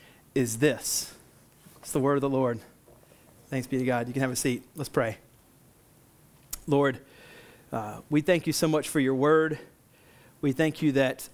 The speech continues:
<clears throat> you are amazingly kind to us, and that as we read your word and study it, um,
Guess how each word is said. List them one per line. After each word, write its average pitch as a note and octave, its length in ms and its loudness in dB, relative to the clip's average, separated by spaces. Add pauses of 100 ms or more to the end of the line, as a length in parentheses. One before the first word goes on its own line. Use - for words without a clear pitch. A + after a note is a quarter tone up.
(240)
<clears throat> - 840 -6
you D3+ 160 4
are C3 320 -2 (720)
amazingly D3+ 680 2
kind C3 400 -2
to C3 180 -2
us, - 380 -6 (120)
and B2 220 -2
that A#2+ 260 -4 (480)
as C#3+ 240 2
we D3 120 2
read D#3 300 0
your D3+ 120 2
word C#3+ 320 2
and A#2+ 100 -4
study C#3+ 340 2
it, C#3 140 -4 (500)
um, A#2 380 -6